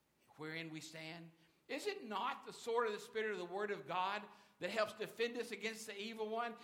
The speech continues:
Is it not the very Word of God that came from the mouth of Jesus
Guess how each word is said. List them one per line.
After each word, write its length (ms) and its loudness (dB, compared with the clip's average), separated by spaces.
Is 160 -2
it 140 -2
not 320 4
the 60 0
very 280 4
Word 260 4
of 120 -2
God 260 6
that 100 -6
came 200 -4
from 160 -10
the 60 -8
mouth 260 0
of 140 -6
Jesus 400 -8